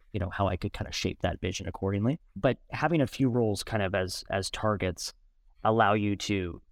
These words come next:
number one, not be so single-threaded on one role, 'cause again, things happen, changes get made, et cetera, that,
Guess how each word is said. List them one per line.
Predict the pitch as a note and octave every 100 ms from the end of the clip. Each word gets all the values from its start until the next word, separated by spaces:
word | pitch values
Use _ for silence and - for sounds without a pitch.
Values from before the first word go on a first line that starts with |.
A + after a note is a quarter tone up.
| _ _ -
number | A#2+ G#2+
one, | G#2+ G#2+ G2+
not | G#2 G2+
be | G#2
so | - G2+
single-threaded | A2 G#2 G2 - G2 G2
on | F#2+ F2+
one | F#2 G2
role, | G2 F#2+ F2+
'cause | - G2+
again, | G2+ F#2+ D#2+
things | G#2+ F#2+ -
happen, | F#2+ F#2 F#2+ F2+ -
changes | - A2 G2 G#2
get | - F2+
made, | G2+ F#2+ F#2+
et | F#2+ -
cetera, | G#2 F#2+ F2+
that, | F#2+